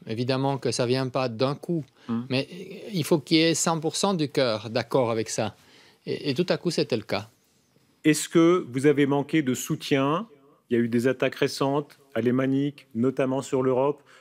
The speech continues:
Speaker 2: Ah, vous dites bien que c'est pas ça votre, le, la source de votre décision. Est-ce que vous avez manqué tout de même de soutien ?
Speaker 1: Euh,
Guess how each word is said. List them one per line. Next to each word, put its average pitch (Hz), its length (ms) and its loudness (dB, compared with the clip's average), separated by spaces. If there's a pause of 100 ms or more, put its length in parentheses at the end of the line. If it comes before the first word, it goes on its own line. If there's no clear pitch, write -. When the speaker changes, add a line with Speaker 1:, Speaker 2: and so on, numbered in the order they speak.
(100)
Speaker 2:
Ah, 117 60 0
vous 135 100 -2
dites 151 140 -4
bien 165 180 2
que 170 40 -16
c'est 151 100 0
pas 147 160 0
ça - 120 -2
votre, 131 380 -6
le, 123 360 -2
la 127 200 0
source 180 280 2
de 143 40 -8
votre 139 120 0
décision. 143 500 0
Est-ce 160 180 0
que 196 100 0
vous 139 180 0
avez 131 200 4
manqué 143 400 0
tout 135 100 -4
de 117 80 -2
même 147 260 0 (300)
de 107 60 -8
soutien ? 107 480 -4 (1040)
Speaker 1:
Euh, 127 140 -6